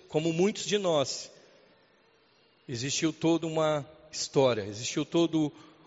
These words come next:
um processo, existiu todo um direcionamento. Amém?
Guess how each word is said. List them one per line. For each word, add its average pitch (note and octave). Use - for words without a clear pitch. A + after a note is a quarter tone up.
um D3
processo, C#3+
existiu C#3+
todo E3+
um F3
direcionamento. D3+
Amém? D#3